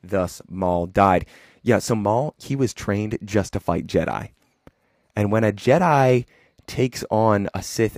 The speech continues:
attribute like anger to fuel the Jedi's attacks,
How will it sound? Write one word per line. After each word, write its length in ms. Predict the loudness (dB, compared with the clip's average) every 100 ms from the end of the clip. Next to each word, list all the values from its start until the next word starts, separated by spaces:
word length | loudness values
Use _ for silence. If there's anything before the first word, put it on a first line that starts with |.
| -4
attribute 560 | -4 -4 -6 -4 -4 -4
like 260 | -6 -6 -4
anger 340 | -4 0 -2
to 120 | -2 -8
fuel 480 | -8 -2 2 2
the 120 | 0 -2
Jedi's 500 | -2 -2 -4 -6 -10
attacks, 640 | -14 -10 -8 -6 -8 -16